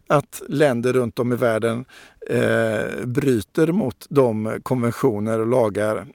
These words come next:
som finns, eh, inte minst, eh, ett stort land i väster. Vilket innebär att liksom, det, det här faller lite grann, det här argumentet, kan jag, kan jag känna. Eh, i F N diskuterar man ju frågan om det man kallar laws,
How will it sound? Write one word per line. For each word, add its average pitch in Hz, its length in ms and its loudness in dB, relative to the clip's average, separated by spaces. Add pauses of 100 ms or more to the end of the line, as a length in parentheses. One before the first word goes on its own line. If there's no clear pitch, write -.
som 120 260 -2
finns, 160 500 -4
eh, 120 360 0 (440)
inte 135 260 2
minst, 120 520 0
eh, 120 220 2 (160)
ett 117 140 -2
stort - 280 -6
land 113 200 0
i 107 40 -2
väster. - 460 -4 (840)
Vilket 170 300 2
innebär 151 340 6
att 139 220 4 (420)
liksom, 131 540 -2
det, 135 240 -6
det 170 120 -2
här 135 140 2
faller 143 560 0
lite 151 180 -4
grann, 147 180 2
det 110 180 -2
här 113 80 0
argumentet, 113 440 -6
kan 139 100 2
jag, 123 360 0 (100)
kan 165 120 2
jag 151 140 4
känna. 127 360 0 (320)
Eh, - 120 2
i 165 300 6
F - 280 2
N 143 120 2
diskuterar 131 580 2
man 147 120 -2
ju - 40 -2
frågan 131 420 2
om 113 340 -2 (260)
det 120 140 2
man 120 140 0
kallar 131 440 2
laws, 135 840 -2